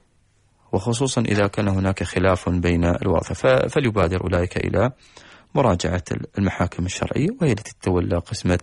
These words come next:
وحصر التركة، ومن يستحق ومن لا يستحق، وكم يستحق كل واحد من الورثة.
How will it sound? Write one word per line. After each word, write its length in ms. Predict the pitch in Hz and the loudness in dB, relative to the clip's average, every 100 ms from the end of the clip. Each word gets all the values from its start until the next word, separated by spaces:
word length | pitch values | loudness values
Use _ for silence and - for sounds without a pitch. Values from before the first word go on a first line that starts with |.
| - - - | -4 -10 -8
وحصر 380 | - - - 80 - _ | -4 -2 0 -2 -4 _
التركة، 580 | - - 90 - - - | -8 -4 -2 -2 -2 -4
ومن 320 | 202 117 90 | -2 0 2
يستحق 460 | 90 87 - - 123 - - - - | 0 -2 -4 -2 -4 -4 -20 -14 -2
ومن 200 | 117 110 | 2 4
لا 200 | 90 87 | 4 2
يستحق، 400 | - - - - - | 0 -8 -12 -16 -10
وكم 300 | 104 - 92 | -6 -2 -2
يستحق 460 | 85 - - - - | -2 -4 -6 -8 -6
كل 160 | 90 90 | -2 -2
واحد 280 | 92 - - | -2 -6 -4
من 160 | - 90 | -2 -2
الورثة. 480 | - - - - | -4 -8 -6 -6